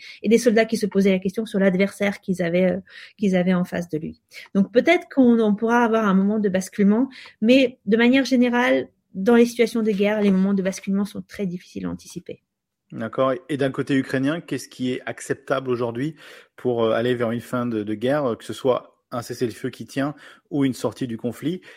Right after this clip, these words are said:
Speaker 2: Est-ce qu'on doit forcément repousser les limites en incluant la Crimée, par exemple, ou les limites de deux mille quatorze ?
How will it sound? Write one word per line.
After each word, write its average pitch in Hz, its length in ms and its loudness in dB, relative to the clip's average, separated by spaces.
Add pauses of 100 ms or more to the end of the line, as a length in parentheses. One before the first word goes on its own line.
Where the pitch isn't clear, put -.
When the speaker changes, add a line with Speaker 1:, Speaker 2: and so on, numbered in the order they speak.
Speaker 2:
Est-ce 117 200 -4
qu'on 135 120 -4
doit 123 160 2
forcément 135 720 -6
repousser 123 560 -4
les 123 100 2
limites 123 500 -4
en 117 140 -6
incluant 117 480 -6
la 104 80 -6
Crimée, 139 340 -6
par 139 140 -2
exemple, 135 320 -8
ou 113 80 -4
les 110 80 -6
limites 117 200 -4
de 113 40 -6
deux 107 80 -8
mille 107 160 -6
quatorze ? 147 460 -4